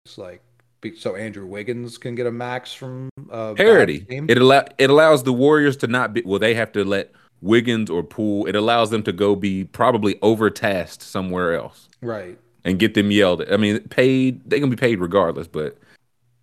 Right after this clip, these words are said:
Speaker 2: no, we'd much rather see Andrew Wiggins go somewhere and be the number one option again. Or Jordan Poole go somewhere and start. Even if he's fine coming off the bench. Even if he's just like, "I'm good where I'm at." So,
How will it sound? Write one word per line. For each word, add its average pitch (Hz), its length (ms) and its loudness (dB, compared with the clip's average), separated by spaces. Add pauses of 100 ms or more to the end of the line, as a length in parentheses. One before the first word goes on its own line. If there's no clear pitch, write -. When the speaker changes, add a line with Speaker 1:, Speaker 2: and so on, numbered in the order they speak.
Speaker 2:
no, 90 320 0
we'd 107 120 2
much 113 160 0
rather 107 160 0
see 101 180 -4
Andrew 98 280 0
Wiggins 92 280 0
go 90 160 0
somewhere 87 300 -4
and 85 80 -4
be 87 80 -2
the 85 100 -2
number 90 220 -2
one 87 160 -2
option 71 460 -8
again. 78 420 -10 (1040)
Or 78 240 -2
Jordan 92 340 2
Poole 98 200 2
go 95 160 2
somewhere 87 280 -2
and 78 80 -6
start. - 480 -2 (720)
Even 113 220 4
if 131 80 2
he's 127 180 0
fine 120 300 0
coming 110 260 -2
off 104 140 -4
the 95 80 -8
bench. 87 280 -10
Even 101 220 -2
if 104 80 0
he's 104 120 0
just 98 100 -6
like, 82 180 -2
"I'm 104 220 -2
good 92 160 0
where 90 160 -2
I'm 90 140 -4
at." 73 180 -8 (380)
So, 73 360 -4